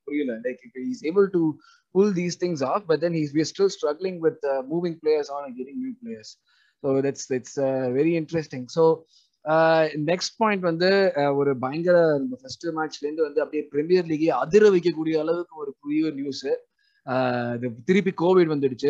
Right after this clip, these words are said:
அதான் சொன்னேன், அதுவும் நம்ம டீம்ல வந்து நேரம் பயங்கரமா தாக்கிடுச்சு. There were reports that, uh, we were trying to,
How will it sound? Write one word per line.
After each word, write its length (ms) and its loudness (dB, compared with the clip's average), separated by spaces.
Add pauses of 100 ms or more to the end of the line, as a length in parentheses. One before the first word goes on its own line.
அதான் 160 -4
சொன்னேன், 280 -8
அதுவும் 220 -2
நம்ம 240 -10
டீம்ல 140 -12
வந்து 240 -8
நேரம் 340 -6
பயங்கரமா 380 -12
தாக்கிடுச்சு. 460 -16 (300)
There 160 -4
were 100 0
reports 380 -2
that, 240 -2
uh, 180 -6
we 120 -2
were 220 -6
trying 240 -8
to, 120 -8